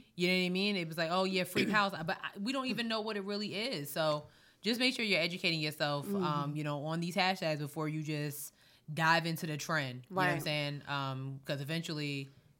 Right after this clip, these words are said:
Speaker 1: somebody's gonna ask you about it, and if you don't, 'cause m-, somebody might ask you, like, "Hey, what is that about?" And you can be like, "Oh, something I saw on Twitter." Like,
Speaker 2: Mm-hmm.
Speaker 1: but what do you, you
Speaker 2: What
Speaker 1: know
Speaker 2: do
Speaker 1: what I
Speaker 2: you
Speaker 1: mean?
Speaker 2: Right,
Speaker 1: And
Speaker 2: can
Speaker 1: what do you
Speaker 2: you
Speaker 1: really tweet about?
Speaker 2: Right, can you explain?
Speaker 1: Yeah.
Speaker 2: So
Speaker 1: Yeah, make it make sense.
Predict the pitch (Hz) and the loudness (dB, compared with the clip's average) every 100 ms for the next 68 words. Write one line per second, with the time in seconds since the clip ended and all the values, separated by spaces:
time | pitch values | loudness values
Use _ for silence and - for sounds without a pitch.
0 | _ 175 170 170 160 156 170 165 151 143 | _ 0 2 2 2 2 2 0 -2 0
1 | 135 135 123 139 143 180 160 160 156 - | 0 -4 -4 -6 -2 0 0 -2 -6 -2
2 | 190 214 254 240 214 196 202 196 - 226 | 2 4 6 6 6 8 8 6 4 -2
3 | 185 165 226 233 175 175 208 214 202 156 | 2 2 2 0 0 -2 0 0 2 2
4 | 135 135 165 165 165 151 143 151 190 165 | 0 -2 -6 -4 -2 0 0 0 2 0
5 | 147 143 - _ - _ _ _ _ _ | -2 -6 -12 _ -16 _ _ _ _ _
6 | - - 190 190 170 165 185 160 156 226 | -16 -2 0 2 0 0 0 -2 0 0
7 | 156 143 160 160 147 - 170 185 208 240 | 0 0 0 0 -4 -8 -10 -8 -6 -4
8 | 233 226 - - 220 247 247 254 - - | -6 -8 -12 0 2 2 0 -2 -6 -20
9 | - _ 190 214 220 226 226 226 220 226 | -20 _ -2 0 4 6 8 6 4 2
10 | 262 139 220 196 220 220 202 175 190 208 | 0 4 6 6 6 6 6 4 4 6
11 | 277 294 262 208 151 127 135 - - - | 8 6 6 6 4 -2 -8 -18 -14 0
12 | 185 143 165 190 185 165 180 139 131 | 2 2 2 0 -2 -2 -2 -2 -4